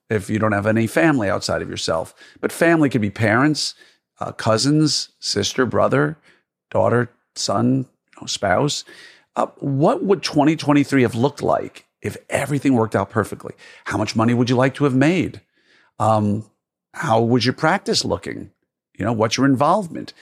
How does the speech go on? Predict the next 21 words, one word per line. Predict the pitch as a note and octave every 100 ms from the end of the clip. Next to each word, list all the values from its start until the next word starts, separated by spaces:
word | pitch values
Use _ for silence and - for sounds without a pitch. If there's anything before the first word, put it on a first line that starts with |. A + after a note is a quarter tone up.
| - -
How | G2+
have | A#2
you | B2+
set | - D3
up | D3
your | C#3
leadership | F3 F#3+ - -
teams? | E2+ B1+ - - - - -
Set | - G3
up | B3
the | A#3 E3+ - -
objective | G3+ F#3 C3 G#2+ G2 G2+ F#2+
as | A#2
best | G2 A2+ -
you | C3
can | - F3+ E3+
by | A2+
creating | - A#2+ A2+ A2
metrics | A#2 C3+ - D2+ -
and | F#2+ G#2+
numbers. | C3+ B2 D2